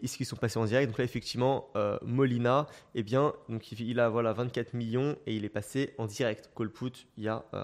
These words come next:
rien, d'accord ? Par contre, effectivement, la partie Palantir, c'est avec des puts. La partie Nvidia également. Pfizer, il a acheté des calls dessus. Et, euh, ça également, il a acheté des, euh, calls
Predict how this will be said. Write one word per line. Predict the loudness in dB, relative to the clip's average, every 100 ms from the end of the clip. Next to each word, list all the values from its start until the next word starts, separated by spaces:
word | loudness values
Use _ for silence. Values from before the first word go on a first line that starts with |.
| -2
rien, | -2 -2
d'accord ? | -6 -6 -4
Par | -4
contre, | -6 -6
effectivement, | -8 -10 -4 -2
la | -2
partie | -4 -6
Palantir, | -2 -2 -2 -4 -4 -6 -14
c'est | -8 -2
avec | -2 0
des | -4
puts. | -2 -6 -6 -8
La | -6
partie | -4 -2
Nvidia | -2 -2 -2
également. | 0 0 -2 -6 -20 -14
Pfizer, | 2 2 4 4 4 0
il | -4
a |
acheté | -4 -4
des | -6
calls | 0 0
dessus. | 0 -2 0 -2 -4 -14 -6 2
Et, | 4 2 -2
euh, | -2 -2
ça | -4 -2 -2 -4 -8
également, | -4 0 0 -2 -4
il | -6
a |
acheté | -6 -4 -4 -4 -6 -8
des, | -4 -4 -4 -6
euh, | -6 -4
calls | 0 2 2